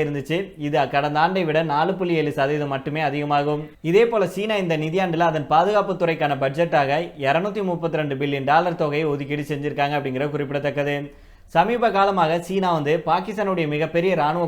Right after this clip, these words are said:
கூட்டாளியாக உருவெடுத்திருக்கு. பாகிஸ்தான் உலகின் ஐந்தாவது பெரிய ஆயுத இறக்குமதியாளராக இருக்கு. ரெண்டாயிரத்தி பத்தொன்பது இருபத்தி மூணு காலகட்டத்துல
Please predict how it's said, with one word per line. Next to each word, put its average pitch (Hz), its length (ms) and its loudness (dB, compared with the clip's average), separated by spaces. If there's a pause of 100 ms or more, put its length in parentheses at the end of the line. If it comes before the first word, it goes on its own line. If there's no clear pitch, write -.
கூட்டாளியாக 151 500 0
உருவெடுத்திருக்கு. 143 600 -2 (480)
பாகிஸ்தான் 202 520 0
உலகின் 185 280 2 (100)
ஐந்தாவது 190 420 2
பெரிய 156 240 2
ஆயுத 170 260 2
இறக்குமதியாளராக 147 840 0
இருக்கு. 143 260 -2 (480)
ரெண்டாயிரத்தி 214 420 4
பத்தொன்பது 196 480 0
இருபத்தி 175 320 2
மூணு 165 180 0 (180)
காலகட்டத்துல 165 600 0